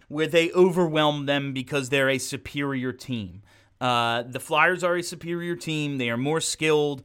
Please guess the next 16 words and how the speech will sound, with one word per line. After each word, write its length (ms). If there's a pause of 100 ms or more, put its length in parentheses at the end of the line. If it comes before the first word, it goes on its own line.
They 140
are 100
deeper. 640 (200)
Their 220
goalie 380
is 160
just 320
as 160
good. 400 (340)
Their 320
blue 420
line 440
looks 240
just 320
as 160
good. 380